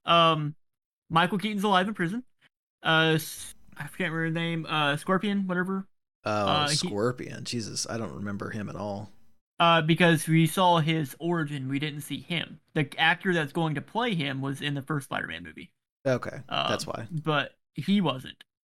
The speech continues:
Speaker 1: But the character wasn't, essentially. Um, he's alive in prison. Um, the dude that has, like, the electric fist, I'm blanking on his name right now.
Speaker 2: Uh, I, I only know him as the Shocker, but that's because
Speaker 1: Yeah,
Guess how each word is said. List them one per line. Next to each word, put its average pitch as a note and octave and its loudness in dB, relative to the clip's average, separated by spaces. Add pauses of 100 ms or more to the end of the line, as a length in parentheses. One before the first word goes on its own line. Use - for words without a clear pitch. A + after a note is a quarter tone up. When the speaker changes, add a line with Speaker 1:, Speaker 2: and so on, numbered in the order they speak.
(220)
Speaker 1:
But - -14
the D3 -2
character - 2
wasn't, - -10
essentially. - -16
Um, C#3 2
he's E3+ 4
alive D#3 4
in C#3 -4
prison. D3+ -2
Um, C#3 0 (760)
the F3 6
dude G#3 4
that G#3 6
has, F3+ 4
like, E3 2
the D#3+ 0
electric D3 -2
fist, D3 0
I'm C#3+ -2
blanking D3 -4
on C3+ -4
his C3 -8
name C3+ -4
right C#3 -4
now. C#3 2 (220)
Speaker 2:
Uh, A#2 0 (340)
I, B2 -12
I C#3 4
only D#3+ 4
know D#3+ 2
him D3+ 2
as B2 -2
the A2+ -4
Shocker, G2 -2
but G#2+ -4
that's G#2+ -2
because A2+ -2
Speaker 1:
Yeah, F3 6